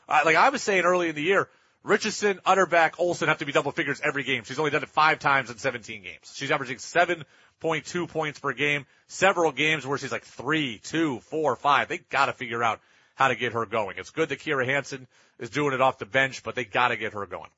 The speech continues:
U V M men tonight, nationally televised game on E S P N U. I'm taping the game 'cause it starts right after the show.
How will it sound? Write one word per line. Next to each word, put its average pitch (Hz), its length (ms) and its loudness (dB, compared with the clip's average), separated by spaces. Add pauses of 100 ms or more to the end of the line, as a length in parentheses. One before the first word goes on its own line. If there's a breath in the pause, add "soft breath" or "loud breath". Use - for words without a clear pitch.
(260 loud breath)
U 170 160 -2
V 160 140 4
M 151 140 2
men 165 200 4
tonight, 160 340 0
nationally 156 320 0
televised 151 520 0
game 156 200 -4
on 143 120 -2
E 151 120 -4
S 147 140 -2
P 147 160 -6
N 139 140 -2
U. 156 240 0
I'm 151 180 2
taping 165 460 -2
the 156 80 -6
game 156 240 -2
'cause 120 160 -12
it - 80 -18
starts 156 340 -4
right 143 240 2
after 147 240 2
the 120 100 -10
show. 156 340 0